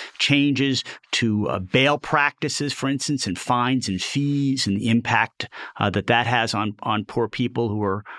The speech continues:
are trying to, uh, you know, re-, reestablish themselves in their communities. There are consideration to restoring rights to people, uh, certainly, uh,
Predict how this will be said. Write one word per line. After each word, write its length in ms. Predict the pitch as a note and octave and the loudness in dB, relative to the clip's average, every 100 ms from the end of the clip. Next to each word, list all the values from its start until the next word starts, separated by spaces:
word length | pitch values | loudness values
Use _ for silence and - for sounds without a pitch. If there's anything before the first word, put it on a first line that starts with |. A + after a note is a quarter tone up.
| - | -6
are 100 | - | -4
trying 400 | G2 A#2 G#2+ G#2+ | 0 0 0 0
to, 460 | - A2+ G2+ G2+ G#2 | -2 0 0 0 0
uh, 320 | G2 G2 G2+ B2+ - | 0 0 -4 -10 -6
you 100 | A2 | -4
know, 260 | F#2 - - | -2 -4 -8
re-, 560 | - - - - A2 | -10 -8 -8 -2 0
reestablish 500 | G2+ - G#2 G#2+ A2 | 2 2 2 2 0
themselves 400 | - G#2 G2 F#2+ | 0 0 0 0
in 60 | A2+ | 0
their 80 | G#2+ | 0
communities. 440 | - A2+ A2+ A#2 - - - - | 2 2 2 0 -2 -4 -6 2
There 240 | B2 A#2 | 4 4
are 300 | A2 G#2+ A2 G#2 | 4 2 0 -4
consideration 760 | - G2+ - A2 A2+ A2 - G2+ | -6 -4 -2 -2 0 0 -2 -2
to 100 | G2+ | -2
restoring 560 | F#2+ - A#2+ G2+ F#2 | -2 0 0 0 0
rights 380 | G#2 C#3 C3+ - | 2 2 0 -4
to 100 | C3 | -4
people, 500 | C3+ C3 C3 B2+ B2 - - - | -2 -2 0 0 -2 -8 -12 -6
uh, 20 | |
certainly, 540 | - A#2+ G#2 G2 F#2+ - - - | -4 -2 0 -2 -4 -8 -18 -10
uh, 420 | - F#2+ F#2 F2+ | -4 0 0 -2